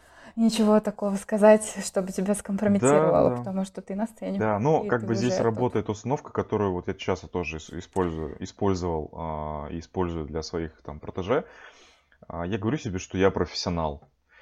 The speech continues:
Speaker 2: Я тот самый эксперт, и лучше меня сейчас здесь, э, в этом там зале никого нет. И именно я ответственен за то, чтобы людей снабдить там новой информацией, м,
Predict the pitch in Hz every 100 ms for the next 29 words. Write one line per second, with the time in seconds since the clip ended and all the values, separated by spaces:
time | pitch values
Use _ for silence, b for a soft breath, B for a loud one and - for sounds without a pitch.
0 | b b 95 101 95 95 - 101 92 -
1 | 156 196 - 95 92 92 107 - 104 92
2 | 101 160 - - 101 - 98 85 110 110
3 | - - 92 90 92 98 90 82 85 85
4 | 139 120 92 - 95 95 82 78 98 92
5 | 92 90 90 92 82 - 92 - 90 85
6 | - 82 80 82 131 185 - 92 90 87
7 | 85 - B B B B 98 87 98 123
8 | - 80 101 101 80 87 87 85 - 80
9 | 76 73 - 65 - _ 87